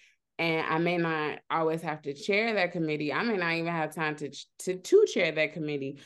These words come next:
But what does it look like for me to be a part of it? Because there were people who took the time and the sacrifice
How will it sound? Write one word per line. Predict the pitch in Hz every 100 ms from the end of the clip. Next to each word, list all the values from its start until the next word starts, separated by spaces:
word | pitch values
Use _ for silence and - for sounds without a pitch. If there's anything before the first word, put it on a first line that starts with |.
| - -
But | 170
what | 175 196
does | 185
it | 170 160
look | 165
like | 170 156 156
for | 156
me | 156 156
to |
be | 143 147
a | 139
part | - - 156 147 -
of | 143 143
it? | 143 123 - - _ -
Because | 147 156 - 190 165 156 151 151 147 147 - _ -
there | 135 175
were | 180 156
people | 156 196 180 - 160 156 156 - _
who | - 202 180
took | - 185 -
the | 143
time | - 156 156 170 196 202 208 208 -
and | 156 143
the | 143
sacrifice | - 190 214 202 180 151 143 131 135